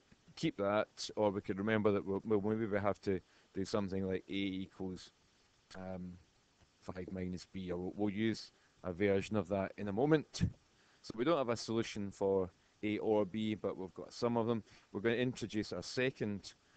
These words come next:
idea that when x is zero, y by dx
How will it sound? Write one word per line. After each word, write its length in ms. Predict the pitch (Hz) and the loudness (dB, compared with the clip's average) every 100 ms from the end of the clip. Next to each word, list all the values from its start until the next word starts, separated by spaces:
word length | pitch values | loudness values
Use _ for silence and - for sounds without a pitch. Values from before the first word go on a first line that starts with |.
| _ _ 80 | _ _ -6
idea 440 | 98 95 98 98 | -4 -4 -2 -2
that 220 | 92 80 | -2 -4
when 120 | 98 | -4
x 320 | 101 104 - 95 | -2 -4 -6 -10
is 140 | 85 | -10
zero, 420 | 92 104 87 92 - - _ _ _ _ - _ _ - _ - | -8 -6 -6 -8 -10 -18 _ _ _ _ -20 _ _ -20 _ -8
y 300 | 90 104 101 | -2 0 0
by 260 | 90 95 95 | -2 -4 -2
dx 760 | 101 98 104 107 - - - | 0 2 2 2 -2 -14 -14